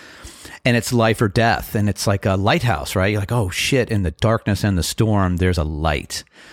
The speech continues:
And that lighthouse person has to live there. I don't know if lighthouse people had families or not, but it seemed like a pretty solitary gig.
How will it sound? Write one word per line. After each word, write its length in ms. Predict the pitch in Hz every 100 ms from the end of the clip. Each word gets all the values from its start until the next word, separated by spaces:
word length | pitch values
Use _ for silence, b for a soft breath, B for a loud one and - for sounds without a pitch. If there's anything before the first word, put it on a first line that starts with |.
| B B B
And 120 | 101
that 160 | 107 90
lighthouse 420 | 120 143 135 107
person 360 | - 113 104 104
has 180 | 117 -
to 100 | 98
live 380 | 98 123 139
there. 400 | - 78 80 95 - b b b _ _ b b b b -
I 80 | 85
don't 160 | 107
know 80 | 90
if 100 | 80
lighthouse 360 | 87 95 85 -
people 260 | 92 76
had 160 | - -
families 420 | - 87 104 71
or 60 | 73
not, 220 | 58 73
but 80 | 82
it 60 |
seemed 240 | - 101 95
like 120 | 85
a 40 |
pretty 260 | - 107 78
solitary 720 | - 110 98 92 - 90 69
gig. 600 | - 107 117 80 92 -